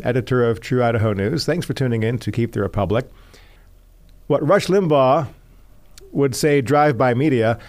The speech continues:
how, how much they are twisting facts and lying as they are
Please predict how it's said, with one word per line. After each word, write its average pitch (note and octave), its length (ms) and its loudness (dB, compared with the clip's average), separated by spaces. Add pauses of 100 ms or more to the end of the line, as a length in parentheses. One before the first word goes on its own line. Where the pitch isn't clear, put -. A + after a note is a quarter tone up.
(180)
how, E3 160 0
how E3+ 180 0
much F3+ 240 0
they F3+ 140 2
are D3+ 100 4
twisting A3 500 -2
facts A2+ 720 -2 (320)
and D3 340 2
lying B2 680 0 (420)
as C#3 320 2
they C#3 140 2
are C3 180 2